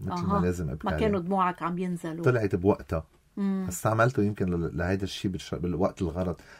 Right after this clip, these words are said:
Speaker 1: أو استعملته طغي على، يعني غمرني الإحساس
Speaker 2: صار في
Speaker 1: أكتر من
Speaker 2: over
Speaker 1: لازم.
Speaker 2: acting
Speaker 1: مش
Speaker 2: يعني؟
Speaker 1: over acting، هو كان <laughs> مزبوط عم
Speaker 2: آه،
Speaker 1: بيصير.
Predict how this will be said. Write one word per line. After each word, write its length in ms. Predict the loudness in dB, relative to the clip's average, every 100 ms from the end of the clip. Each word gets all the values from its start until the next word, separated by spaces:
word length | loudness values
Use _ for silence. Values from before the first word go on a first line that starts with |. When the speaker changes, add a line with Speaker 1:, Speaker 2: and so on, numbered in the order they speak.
| -2
Speaker 1:
أو 100 | 0
استعملته 680 | 0 0 2 2 2 -2 2
طغي 200 | 2 4
على، 200 | 4 2
يعني 380 | -2 -2 -2 -4 -10 -20 -20 _ _ -20 _ _ _ _ -10
غمرني 440 | 0 6 6 8
الإحساس 340 | 4 0 2 6
Speaker 2:
صار 120 | 8
في 180 | 8 8
Speaker 1:
أكتر 160 | 10
من 40 | 12
Speaker 2:
over 20 |
Speaker 1:
لازم. 380 | 10 10 6 4
Speaker 2:
acting 320 | 0 2 6
Speaker 1:
مش 140 | 6
Speaker 2:
يعني؟ 220 | 8 8 8
Speaker 1:
over 120 | 8
acting، 380 | 6 4 -2 2
هو 140 | 2
كان 160 | 6 6
<laughs> 60 | 6
مزبوط 580 | 2 2 2 2 0 0
عم 60 |
Speaker 2:
آه، 80 | 0
Speaker 1:
بيصير. 340 | 2 2 0